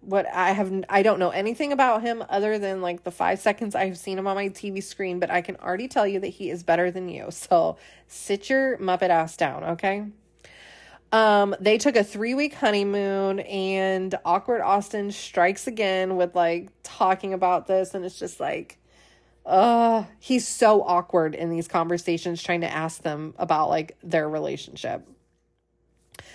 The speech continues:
Anita, Anita, sorry, Vanita shows up, and the color dress she was wearing was absolutely gorgeous, and it looked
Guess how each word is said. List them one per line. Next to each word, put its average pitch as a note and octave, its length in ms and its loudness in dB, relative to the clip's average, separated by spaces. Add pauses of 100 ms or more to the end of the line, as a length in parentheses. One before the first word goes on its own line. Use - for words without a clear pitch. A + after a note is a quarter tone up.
(260)
Anita, G#3 600 4 (340)
Anita, D3+ 480 -4
sorry, D#3+ 300 -4 (260)
Vanita B3+ 500 4
shows A3+ 360 4
up, F#3 280 6
and F3 220 0
the F3+ 80 4
color F#3+ 560 0
dress F#3+ 240 4
she G3 420 -2
was G3 200 -4
wearing E3 340 -2
was E3+ 160 -8 (220)
absolutely F#3+ 1120 0 (400)
gorgeous, E3 580 2
and F#3 140 -8
it D#3+ 60 -4
looked F3 220 -2